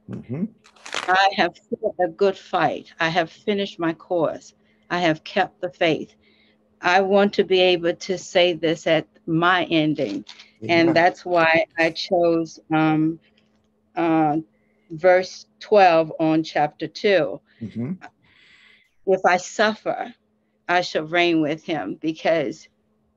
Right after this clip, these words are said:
Speaker 2: going through this, we're going to come up against persecution.
Speaker 1: Amen.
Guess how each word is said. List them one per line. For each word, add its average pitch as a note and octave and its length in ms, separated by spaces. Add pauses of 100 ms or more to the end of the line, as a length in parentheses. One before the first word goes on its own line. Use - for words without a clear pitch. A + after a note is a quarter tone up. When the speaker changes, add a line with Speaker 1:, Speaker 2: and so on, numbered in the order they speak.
(380)
Speaker 2:
going G#3 400
through G#3 220
this, F#3 500 (320)
we're G#3 320
going G#3 440
to D#3+ 300 (460)
come F3+ 260
up E3+ 160
against E3+ 600 (280)
persecution. - 1000 (240)
Speaker 1:
Amen. - 380